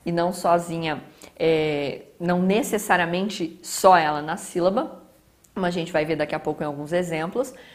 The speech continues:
mas eu tenho essa separação, tá bom? Então, elas são obrigadas a largar a mãozinha quando separa a sílaba. Vamos conferir alguns exemplos. A palavra saúde, né? Como é que a gente separa? Lembra lá, ó. Sa-u-de.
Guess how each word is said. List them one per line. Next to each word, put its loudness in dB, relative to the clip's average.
mas 2
eu 4
tenho 0
essa -2
separação, 2
tá -2
bom? 6
Então, 4
elas 4
são 0
obrigadas 4
a 2
largar 0
a -2
mãozinha -2
quando -2
separa -2
a -2
sílaba. -6
Vamos 6
conferir 2
alguns 2
exemplos. -4
A 4
palavra 6
saúde, 0
né? 2
Como 0
é 0
que -2
a -2
gente -4
separa? 2
Lembra 4
lá, 6
ó. -8
Sa-u-de. 4